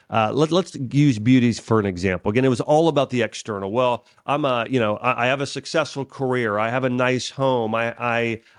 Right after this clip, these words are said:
I, uh, I'm, I'm a good-looking person," okay? These are all external things. And so people tend to accumulate things in order to make themselves feel more worthy oftentimes. And so rather than doing it from the inside, we just exter-,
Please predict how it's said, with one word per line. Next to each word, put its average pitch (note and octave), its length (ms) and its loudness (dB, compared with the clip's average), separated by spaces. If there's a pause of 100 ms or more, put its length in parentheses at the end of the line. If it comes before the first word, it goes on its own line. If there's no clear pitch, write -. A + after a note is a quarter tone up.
(140)
I, A#2 300 -2
uh, G#2 360 -2 (340)
I'm, C3+ 220 0
I'm C3 140 0
a B2+ 60 0
good-looking C3 640 0
person," E3+ 640 -4 (140)
okay? A2+ 440 0 (180)
These G#3+ 180 -2
are A#3 180 0
all C#3+ 260 -2
external B2+ 500 -6
things. C#3+ 600 -6 (320)
And D3 100 -4
so D3 140 0
people F3+ 400 -8
tend D#3+ 340 -6
to C#3+ 140 -4
accumulate E3+ 880 -4
things F#2+ 560 -8 (220)
in D3 240 -2
order D#3 260 0
to C#3 100 0
make B2 280 0
themselves A2+ 480 0
feel A2+ 180 0
more G#2 180 2
worthy F#2+ 320 2
oftentimes. F#2 600 -6
And G2+ 80 -8
so B2 100 2
rather B2+ 260 2
than C3+ 180 0
doing B2+ 200 0
it A2+ 80 -8
from A2 120 -8
the A2+ 80 -4
inside, B2+ 300 -6
we A2+ 60 -8
just A2 160 -10
exter-, - 480 -10